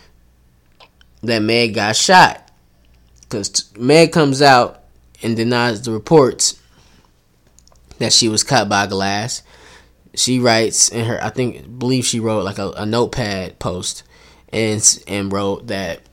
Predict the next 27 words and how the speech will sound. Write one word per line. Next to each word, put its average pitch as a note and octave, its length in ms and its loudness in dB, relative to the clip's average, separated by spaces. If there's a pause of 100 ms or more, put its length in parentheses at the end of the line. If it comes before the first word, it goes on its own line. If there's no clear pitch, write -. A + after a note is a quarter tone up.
(720)
somebody C#3+ 480 2
shot C3 360 4
her A#2+ 300 -2 (720)
with G#2+ 180 -4
the A2+ 80 0
intent C3 360 2
to C#3+ 120 0
harm A#2+ 340 2
her, G#2+ 260 -4 (1700)
and A2 360 -2 (640)
she - 220 2
was A#2+ 180 2
a B2 60 2
victim. A2 420 2
She A#2 160 0
didn't A2 180 0
do G#2+ 140 0
anything A2 420 0
wrong F#2 260 -2
to - 120 -10
them. E2 260 -12 (1600)
So - 180 -2
then D3+ 220 8
rumors E3 260 10
begin C#3 280 6
to C3+ 80 4
swirl B2+ 540 4